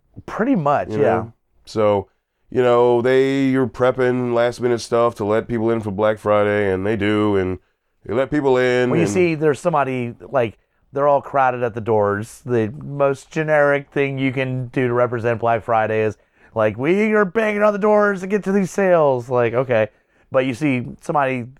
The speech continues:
Speaker 1: that, one of the people in the crowd is looking really sickly and fucked up.
Speaker 2: Yeah, he's, like, in line, he's, like, coughing and shit. And, but the first per-, uh, infected person you see is one of the stalkers goes outside to
Speaker 1: For
Speaker 2: smoke.
Speaker 1: smoke break, yeah, that's right.
Speaker 2: And then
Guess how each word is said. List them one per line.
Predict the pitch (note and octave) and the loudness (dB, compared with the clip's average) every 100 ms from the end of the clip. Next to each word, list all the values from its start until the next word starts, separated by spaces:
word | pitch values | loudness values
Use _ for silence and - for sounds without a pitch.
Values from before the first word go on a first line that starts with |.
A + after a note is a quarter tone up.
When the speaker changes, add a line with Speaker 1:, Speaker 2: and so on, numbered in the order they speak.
| - | -2
Speaker 1:
that, | C3+ A#2+ | 0 0
one | - C#3 | -2 -2
of | |
the | B2+ | 0
people | B2+ A#2 A#2+ | -2 0 0
in | |
the | G#2 | 0
crowd | - C3 B2+ A2+ | 0 2 4 0
is | G#2 - - | -6 -14 -12
looking | - E3+ E3+ C#3+ _ - | -10 -8 -8 -10 _ -12
really | A2+ A2 B2+ C3+ A2+ | -8 -2 2 2 0
sickly | - C3 A2 G#2+ F#2+ | -2 -4 -2 -2 -4
and | F2+ | -4
fucked | - F#2 - | -4 -4 0
up. | |
Speaker 2:
Yeah, | B2+ B2 | 2 4
he's, | A#2 A#2 | 2 2
like, | B2 | 0
in | A2+ | 2
line, | A2 A2 | 2 2
he's, | G#2 | 0
like, | G#2+ G2 | 0 -2
coughing | G2+ G2+ G2+ | 0 0 0
and | F#2+ F2+ | -4 -2
shit. | G#2+ F#2 | -2 0
And, | A2 | 0
but | A2+ | 0
the | A2+ | 0
first | A2 D3+ C#3+ - | 0 0 -2 -4
per-, | - - - - | -10 -10 -8 -2
uh, | G#2 G2 F#2+ | 2 4 2
infected | F2+ F2+ A#2+ G#2+ | 0 -4 -4 -2
person | A#2+ G#2+ | -2 -2
you | G2 | -4
see | - A#2+ | -2 0
is | G#2+ F#2 _ _ _ _ | -2 -4 _ _ _ _
one | - B2+ C3 | -2 0 0
of | A2+ | -2
the | A2+ G#2 | -2 -4
stalkers | - - A#2+ A#2 A2 G#2+ | -6 -2 -2 -2 -6 -6
goes | F#2 A2 A2 | -2 0 2
outside | G#2 A2 G2+ | 0 0 -2
to | E2 | -4
Speaker 1:
For | - | -4
Speaker 2:
smoke. | B2+ | 0
Speaker 1:
smoke | B2+ D#3 | 2 0
break, | C#3 A#2 G2+ | -2 -4 0
yeah, | A#2+ A2 | 2 2
that's | A2+ A2 | 0 0
right. | G#2 | 0
Speaker 2:
And | G#2+ | 2
then | G#2 G#2 G2 | 2 0 -4